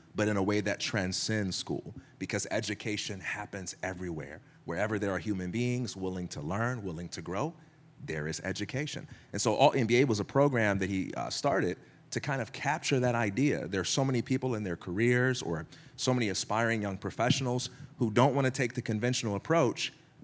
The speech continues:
but they feel like there's nothing out there for them. And the Alt M B A is that. And it's just a great community experience where there's a project-based approach to learning things for people that just wanna level up in their life and their careers. And so I went through the program,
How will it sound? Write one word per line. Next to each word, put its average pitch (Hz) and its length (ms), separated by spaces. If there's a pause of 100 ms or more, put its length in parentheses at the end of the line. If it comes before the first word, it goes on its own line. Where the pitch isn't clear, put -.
but 95 120
they 92 100
feel 107 220
like 101 220
there's 87 260
nothing 92 520
out 92 220
there 82 180
for - 160
them. 78 280 (400)
And 78 140
the 73 140
Alt 85 240
M 85 140
B 85 200
A 80 200
is 95 260
that. - 280
And 90 100
it's - 160
just - 260
a 90 40
great 107 320
community 110 440
experience 104 640
where 87 140
there's 85 240
a 76 120 (300)
project-based 101 840
approach 95 380
to 85 120
learning 104 340
things 78 440 (260)
for - 140
people 113 240
that 92 120
just - 180
wanna 90 200
level 87 380
up 87 140
in 85 100
their 78 100
life 80 280
and 80 80
their 78 100
careers. 80 560
And 82 60
so 87 240 (240)
I 117 100
went 127 220
through 139 200
the 131 100
program, 120 640